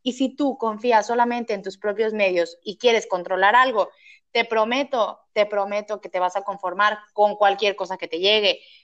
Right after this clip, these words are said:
en lugar de esperar a ese hombre o esa mujer que están ahí para que puedan vivir una plenitud, una felicidad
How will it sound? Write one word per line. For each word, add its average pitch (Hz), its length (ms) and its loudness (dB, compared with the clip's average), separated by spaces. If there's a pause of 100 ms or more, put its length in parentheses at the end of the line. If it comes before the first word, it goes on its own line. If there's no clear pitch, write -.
en 220 160 -2
lugar 214 280 2
de 233 60 -4
esperar 202 500 2
a 208 100 0
ese 240 200 -6
hombre 190 260 -4
o 190 40 -2
esa 214 160 -8
mujer 196 400 -2 (420)
que 233 80 0
están 226 420 0
ahí 220 380 2 (1040)
para 240 260 4
que 233 140 -2
puedan 277 420 2
vivir 240 340 0
una 277 260 -2
plenitud, 226 460 2
una 262 200 0
felicidad 208 640 2